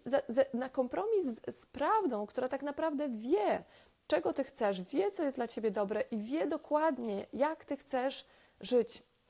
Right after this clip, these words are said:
I słuchajcie, to jest wybór, który całkowicie zmienia życie kobiet, które ze mną pracują i który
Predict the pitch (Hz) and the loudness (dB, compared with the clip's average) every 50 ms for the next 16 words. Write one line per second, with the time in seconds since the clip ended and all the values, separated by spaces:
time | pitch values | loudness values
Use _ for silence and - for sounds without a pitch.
0 | - - - - - _ - 247 233 - 285 262 320 381 427 392 392 - - 202 | -20 -20 -20 -20 -18 _ -8 -6 -4 -4 -4 -2 0 2 2 2 2 2 0 0
1 | 190 - - - - - 415 403 381 415 381 - - - - - _ _ _ _ | 0 -2 -4 -4 -2 0 4 4 4 4 4 0 -4 -8 -10 -16 _ _ _ _
2 | _ - 208 202 226 359 403 339 247 226 208 214 - - - 254 262 262 262 - | _ -10 -4 0 4 4 4 4 4 2 2 2 0 -2 -2 0 0 0 0 0
3 | - 330 427 415 349 - 339 302 311 311 - 302 269 220 233 262 311 359 320 320 | -2 0 2 2 2 0 0 0 0 -2 -2 -2 -2 -2 -2 -4 -4 -4 -4 -4
4 | 285 247 277 311 - - 269 - 285 262 247 240 - - - 240 233 226 262 262 | -4 -2 -4 -4 -4 -4 -4 -2 0 0 0 -2 -2 -4 -4 -2 -2 -2 -2 -2
5 | 262 247 240 226 247 233 220 - - 214 208 202 196 220 - - _ - - _ | -4 -4 -6 -4 -4 -4 -4 -2 -2 -2 0 0 -2 -4 -6 -10 _ -20 -20 _
6 | _ - 240 - - 311 302 320 277 | _ -8 -6 -4 -2 0 0 0 0